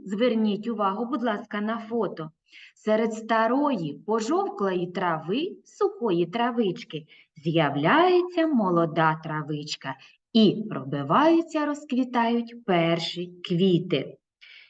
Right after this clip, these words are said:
Ці рослини розвивалися взимку під снігом.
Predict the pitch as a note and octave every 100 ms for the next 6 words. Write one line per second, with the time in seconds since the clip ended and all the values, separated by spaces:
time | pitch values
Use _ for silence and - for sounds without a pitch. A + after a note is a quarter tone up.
0 | _ _ - G#3+ E4+ G#4+ G#4+ F#4 E4 A#3+
1 | G3+ E3 - A3+ F3 F3 F#3+ E3+ E3 A#3
2 | F4 D4+ - F3 D#3+ D#3+ D#3 F3+ C#4 G4+
3 | - F4 - E4 F4+ F4+ - - F#4+ G4
4 | G4 D#4 G3 F3 C#3+